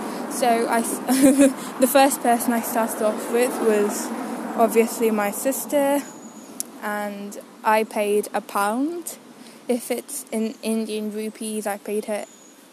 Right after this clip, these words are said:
maybe at that time it would be ninety-three rupees. So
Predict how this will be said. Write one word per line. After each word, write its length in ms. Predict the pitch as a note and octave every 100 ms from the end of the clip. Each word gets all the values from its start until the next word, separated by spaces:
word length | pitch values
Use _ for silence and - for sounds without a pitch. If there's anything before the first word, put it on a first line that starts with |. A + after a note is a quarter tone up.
| - -
maybe 400 | A3+ G#3+ A3 G#3+
at 120 | G3
that 180 | G#3+ -
time 160 | G#3+
it 40 | G#3+
would 80 | G#3
be 240 | G#3+ G#3 - - - -
ninety-three 640 | A3+ A3+ B3 A3 A3+ G#3+
rupees. 640 | G3 G#3+ A3+ - C4+ C#4+
So 400 | - G#3+ G#3 G#3+